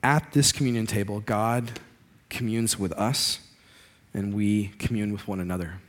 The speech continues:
And there's an element of mystery to this meal, so we want to embrace that. There is more to this meal than meets the eye. If we partake of the bread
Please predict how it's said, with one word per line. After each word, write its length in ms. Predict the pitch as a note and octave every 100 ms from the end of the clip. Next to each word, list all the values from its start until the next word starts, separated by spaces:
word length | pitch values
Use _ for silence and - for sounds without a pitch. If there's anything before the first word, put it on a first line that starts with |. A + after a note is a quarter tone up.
| - - - - _ - - - - - - _
And 100 | A#2
there's 220 | A2+ A#2
an 80 | A#2+
element 340 | A#2 D#3+ E3 C#3+
of 120 | B2
mystery 360 | C3+ - B2 A2+
to 120 | -
this 260 | A2 -
meal, 420 | A2+ G#2+ F#2+ F#2+ G2
so 400 | - - F#2+ F#2+ - - _ _ _ _ -
we 140 | G#2+
want 220 | A2 G#2+ -
to 120 | G#2+
embrace 400 | F#2 F2+ F2 -
that. 240 | C#2+ D#2+ - - _ _ _ _ - _ _ - - - - - -
There 200 | A#2 A2+
is 280 | A2+ G#2 A2
more 360 | A2 B2 B2
to 100 | B2
this 240 | A2 A2 G#2+
meal 320 | G2+ F2+ F2 -
than 180 | F#2
meets 300 | F#2+ F#2+ -
the 180 | - F2
eye. 240 | D#2+ D2+ - - - - - _ _ _ _ _ _ - - - -
If 100 | A#2
we 80 | A#2+
partake 420 | A#2 - D3 C#3
of 140 | C3 A#2+
the 40 |
bread 500 | A#2 A2 B2 B2